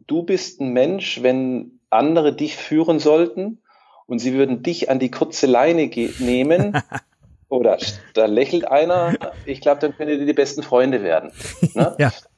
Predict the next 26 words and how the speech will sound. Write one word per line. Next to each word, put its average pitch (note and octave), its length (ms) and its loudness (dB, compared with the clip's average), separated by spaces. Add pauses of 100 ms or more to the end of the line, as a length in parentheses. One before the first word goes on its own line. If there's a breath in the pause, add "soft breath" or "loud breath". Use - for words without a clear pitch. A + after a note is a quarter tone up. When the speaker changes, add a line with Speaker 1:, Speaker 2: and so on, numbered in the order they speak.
(880 loud breath)
Speaker 1:
Das C3 140 -4
heißt, D3 300 2
also, C3 340 0
we-, C#3 180 2
wenn C#3 140 0
man C#3 100 4
dir D#3+ 120 4
deiner D#3 300 2
Kreativität C3+ 800 0
und D#3 100 -4
deiner B2+ 220 2
Inspiration C#3 720 0
und C#3+ 120 -2
deinem, A#2+ 520 -2
deiner A2+ 220 0
Improvisation C#3 1040 0
keine B2 300 0
Freiräume C3+ 680 2 (280)
gibt, - 320 -6 (320)
dann F#3 100 0
kommt D#3 220 -4
auch - 140 -2
kein C#3+ 180 -6
gutes B2+ 260 -2
Ergebnis A2 480 0
raus. - 380 -4